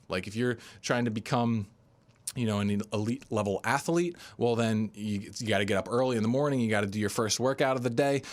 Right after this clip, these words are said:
Well, it's like, "I love this." Even as your body's yelling at you saying, "I hate this," you say, "No, we love it. This is what we love. This is the stuff we're doing. This is us, uh, chasing out the weakness and bringing in the power. This is us bec-, like,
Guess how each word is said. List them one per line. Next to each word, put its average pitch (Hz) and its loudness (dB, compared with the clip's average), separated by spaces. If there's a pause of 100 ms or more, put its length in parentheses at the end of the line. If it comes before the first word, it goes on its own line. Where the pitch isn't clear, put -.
(120)
Well, 113 2
it's 110 -2
like, 110 -2 (140)
"I 87 4
love 98 0
this." - -6 (260)
Even 123 0
as 120 2
your 117 2
body's 107 2
yelling 107 2
at 95 0
you 90 -8
saying, 95 -2
"I 101 -2
hate 135 2
this," 90 0
you 104 -4
say, 92 0
"No, 151 0 (160)
we 131 0
love 98 2
it. 71 -10 (420)
This 113 -2
is 113 2
what 123 0
we 117 2
love. 117 2
This 101 0
is - 2
the 117 -4
stuff 113 0
we're 107 -2
doing. 107 0
This 107 2
is 113 0 (200)
us, 117 2
uh, 98 2
chasing 123 2
out 107 2
the 117 0
weakness 139 2
and 113 2
bringing 113 2
in 104 2
the 92 -2
power. 104 2
This 95 0
is 113 -2
us 113 0
bec-, - -8 (240)
like, 101 0